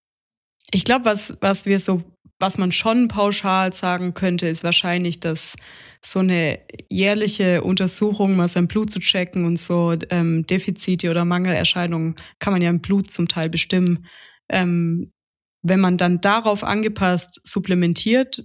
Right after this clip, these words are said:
dann ist es wahrscheinlich okay. Aber wenn man das einfach mal so pauschal macht, weil man denkt, das ist dann besser, das ist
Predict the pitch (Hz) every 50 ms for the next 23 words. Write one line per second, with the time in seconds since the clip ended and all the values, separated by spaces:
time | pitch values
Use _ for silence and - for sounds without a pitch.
0 | - - 180 180 185 180 170 165 175 165 175 175 170 - 185 180 185 175 175 160
1 | - - 208 220 247 - - - 190 185 175 190 190 190 180 180 175 175 - -
2 | 214 220 214 202 185 185 180 - 180 180 - 180 175 170 - - 196 196 208 202
3 | 190 170 170 170 - - 180 180 170 170 165 - 190 190 190 190 180 - - _
4 | _ _ _ _ _ - - 180 180 190 - - 180 175 165 165 170 165 - 180
5 | 180 180 175 - _ - 202 202 196 196 - 165 156 - - - -